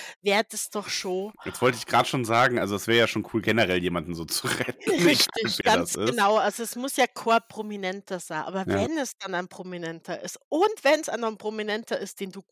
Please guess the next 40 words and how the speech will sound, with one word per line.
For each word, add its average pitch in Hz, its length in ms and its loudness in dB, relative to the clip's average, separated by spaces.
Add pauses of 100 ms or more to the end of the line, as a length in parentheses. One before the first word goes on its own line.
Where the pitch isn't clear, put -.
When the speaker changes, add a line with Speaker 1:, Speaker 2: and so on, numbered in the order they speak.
(120)
Speaker 1:
cool 269 220 -8
findest 170 560 -12
oder, 180 240 -6
äh, 208 100 -2
den 208 260 -10
du 214 80 -8
sehr 202 240 -4
magst, 214 540 -2
ne? 175 160 -8 (360)
Das 175 220 -6
ist - 140 -8
Speaker 2:
Das - 160 -4
Speaker 1:
doch - 0 -
Speaker 2:
wär 170 140 2
schon 185 220 4
Speaker 1:
allein 233 40 4
Speaker 2:
ziemlich 95 480 -6
cool, 98 300 0
ja. 87 280 -2 (220)
Speaker 1:
ist - 180 -12
doch - 120 -6
allein 214 420 0
schon 247 160 -4
eine 220 120 0
Ehre, 208 360 -4
weil 185 140 -4 (180)
ganz 233 240 -2
ehrlich, 208 500 -2 (800)
der 427 80 6
muss 220 300 0
einem 190 160 -6
fucking - 540 -10
dankbar 190 460 -4
dafür 190 380 -8
sein, 180 280 -2
oder? 185 220 -6
Speaker 2:
Ja, 110 180 2
schon. 98 440 -2
Speaker 1:
<laughs> - 100 0
Also, - 340 2